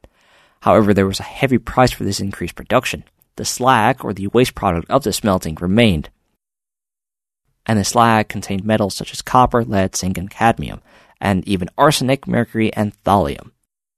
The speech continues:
The big problem is the plants absorbed these metals, and then the people and animals, such as goats and sheep, ate them. Thereby, the contaminants were actually bioaccumulated in the environment. Adam believes that the pollution from thousands of years of copper mining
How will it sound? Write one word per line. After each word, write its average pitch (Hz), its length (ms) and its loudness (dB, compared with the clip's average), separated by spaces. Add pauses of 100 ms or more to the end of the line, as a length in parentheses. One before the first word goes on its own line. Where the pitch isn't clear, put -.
(220)
The - 60 -6
big 92 200 0
problem 143 320 6
is 117 220 4
the - 60 -6
plants 107 280 0
absorbed 131 300 0
these 107 180 -4
metals, 120 500 2
and 110 220 2
then 107 140 2
the 104 100 2
people 113 360 -2
and - 180 -8
animals, 120 400 2
such - 160 -8
as 85 120 -8
goats 95 300 2
and - 80 -10
sheep, 127 380 0
ate 123 200 2
them. - 100 -12 (1080)
Thereby, 104 420 6
the 104 100 0
contaminants 107 680 2
were 104 100 0
actually 104 220 -2
bioaccumulated 110 1080 2
in 104 140 0
the 95 120 2
environment. 92 640 0 (920)
Adam 113 240 4
believes 107 420 -2
that 95 140 -6
the 98 100 -8
pollution 107 540 2
from 95 160 -10
thousands 101 420 0
of 101 80 -6
years 101 220 -2
of - 100 -14
copper 143 320 2
mining 92 320 0